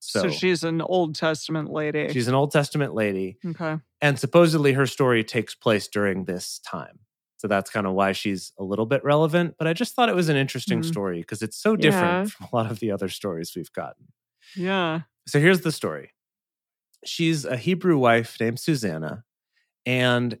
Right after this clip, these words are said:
Speaker 1: there's these two elders who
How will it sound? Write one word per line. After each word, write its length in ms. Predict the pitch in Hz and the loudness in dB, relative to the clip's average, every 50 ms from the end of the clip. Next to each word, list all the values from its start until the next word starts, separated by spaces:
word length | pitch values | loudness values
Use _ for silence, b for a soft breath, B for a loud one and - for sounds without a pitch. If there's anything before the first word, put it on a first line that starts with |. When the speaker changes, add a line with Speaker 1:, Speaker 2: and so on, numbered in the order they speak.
| _ - | _ -8
Speaker 1:
there's 400 | 107 120 127 135 131 120 - - | -2 0 2 2 2 0 -2 -4
these 260 | 127 123 117 - - | -6 -6 -6 -6 -10
two 640 | - - - - 196 202 202 202 202 208 202 196 - - _ | -12 -10 -2 0 2 2 2 2 2 2 0 -2 -4 -4 _
elders 800 | 131 135 127 117 98 82 73 64 58 - - - - - - - _ _ _ _ _ _ _ _ _ _ - | 2 4 4 4 2 -2 -8 -14 -16 -16 -16 -16 -14 -14 -16 -18 _ _ _ _ _ _ _ _ _ _ 0
who 600 | 131 127 120 117 117 117 113 110 113 113 113 | 2 2 4 4 4 4 4 4 2 2 0